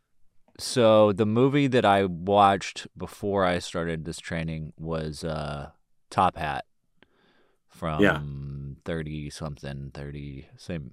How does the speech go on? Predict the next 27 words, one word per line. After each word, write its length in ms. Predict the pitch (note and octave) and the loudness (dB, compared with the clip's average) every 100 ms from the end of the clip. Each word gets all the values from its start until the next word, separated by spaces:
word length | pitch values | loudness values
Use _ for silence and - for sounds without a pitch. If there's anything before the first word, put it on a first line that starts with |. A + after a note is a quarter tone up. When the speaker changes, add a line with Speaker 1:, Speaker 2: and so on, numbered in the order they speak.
| - | -14
Speaker 1:
maybe 240 | D#2+ F#2+ | -10 -8
same 240 | G#2 B2 C#3 | -8 -8 -8
year? 200 | D3+ D3+ - | -10 -12 -16
What 140 | D#2 | -16
was 120 | C3 | -14
it? 140 | C3 - _ - | -16 -18 _ -10
Thirty, 280 | F2+ E2+ E2+ | -6 0 6
Speaker 2:
Thirty-five, 420 | B2+ C3+ - A#2+ | 6 6 4 4
Speaker 1:
thirty-five. 500 | C3+ C3 F2+ D2 F#2+ | 4 4 2 2 -2
Speaker 2:
so, 40 | - - - _ _ | -8 -20 -20 _ _
what, 200 | F#2+ - | -8 -8
three 320 | - A#2+ A#2 | -2 2 2
years 280 | G#2+ G#2+ G2 | 4 2 2
later? 420 | G#2+ G2 - C#2+ _ _ - - _ _ _ _ _ _ _ - | 0 -2 -6 -12 _ _ -20 -20 _ _ _ _ _ _ _ -16
Speaker 1:
Yeah. 360 | F#2+ D#2+ D2+ - - - - - - _ | -10 -8 -8 -12 -20 -20 -20 -20 -20 _
Uh, 460 | - E2+ D#2+ D#2 C#2+ - - - _ _ _ | -6 -2 0 -2 -6 -12 -20 -20 _ _ _
three 180 | - F2 | -6 -4
years 180 | E2+ E2+ | -4 -2
after 240 | E2+ D#2 | -4 -6
Freaks. 520 | D2 F#2 D#2 - - - - _ _ _ - | -12 -8 -8 -10 -16 -18 -20 _ _ _ 2
Uh, 240 | G#2 G2 - | 4 4 4
it 160 | B2+ | 4
was 180 | F3+ E3 | 6 4
really 400 | G2 G#2 A2+ A2+ | 2 0 2 2
good. 320 | F2 F2+ G2+ G2+ | 2 0 0 0
I 120 | G2+ | 0
mean, 280 | A2 G#2+ | 0 -2